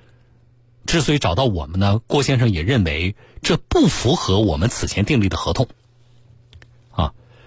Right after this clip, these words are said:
这个事情呢，我简单说过程。我们介入之后，首先，中国人寿如皋公司方面，啊，就这个问题说，我们可以把百分之三十的这个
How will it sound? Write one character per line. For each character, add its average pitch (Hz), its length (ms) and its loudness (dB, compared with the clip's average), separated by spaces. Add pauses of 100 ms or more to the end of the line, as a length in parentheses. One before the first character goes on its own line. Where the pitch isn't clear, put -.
(180)
这 240 120 2
个 233 40 4
事 240 140 2
情 175 140 2
呢， 160 80 4
我 196 80 2
简 95 160 -2
单 117 100 0
说 127 140 2
过 117 160 0
程。 87 160 -4
我 98 100 2
们 107 80 6
介 170 100 0
入 151 120 2
之 156 100 -2
后， - 240 -2 (460)
首 98 180 0
先， 175 240 0 (1900)
中 175 140 0
国 180 100 4
人 139 140 2
寿 139 140 2
如 127 160 0
皋 151 120 0
公 151 140 0
司 147 140 0
方 135 160 0
面， 131 180 2 (180)
啊， 107 160 2
就 139 140 2
这 131 120 0
个 139 60 0
问 131 140 2
题 110 160 -2
说， 120 160 2
我 92 140 0
们 95 100 0
可 147 140 0
以 135 80 2
把 107 180 -2
百 69 220 -6
分 117 160 -2
之 135 160 0
三 226 340 0
十 - 280 -4
的 98 120 0
这 95 140 0
个 76 320 -2